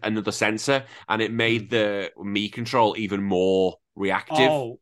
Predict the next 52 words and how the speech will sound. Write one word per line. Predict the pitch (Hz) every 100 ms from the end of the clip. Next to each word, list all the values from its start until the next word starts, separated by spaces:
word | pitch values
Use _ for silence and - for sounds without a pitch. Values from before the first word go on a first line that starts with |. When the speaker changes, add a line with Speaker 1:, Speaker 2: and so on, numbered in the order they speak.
| _ _
Speaker 2:
yeah, | 151 160 131 127
that | 147 143
tumor. | - 185 160 113
Yeah, | 110 127 104
yeah. | 107 95 92 120
I | 123
definitely. | 131 160 143 135 170
Speaker 1:
Basically, | - 135 127
yeah, | 110 107
that | 107 110
tumor. | - 110 107 101 - -
That's | 117
what | 120
it | 107
was. | 104 101
Speaker 2:
I | 202
did, | 269 -
it | 165
did | 214 180
not | 202 262
help | 208 - 208 240
me. | 151 120
I | 123
did | 135 147
not | 180
understand | 196 165 - 170 151
why | 151
people | 151 147
even | 135
liked | 123 131 -
it. | 101 104 _ _ _ _
Speaker 1:
No, | 104 87
it | 82 95
just | 117 120
made | 120 120
the |
control | 113 101 95 95
heavier, | 98 85 98
and | 98
I |
was | 95
like, | 92
"Oh, | 90
for | 87
fuck's | 85 131 113
sake, | 71 67
it's | 110
already | 120 92
heavy | 80 78
as | 69
it | 71
is." | 82 - -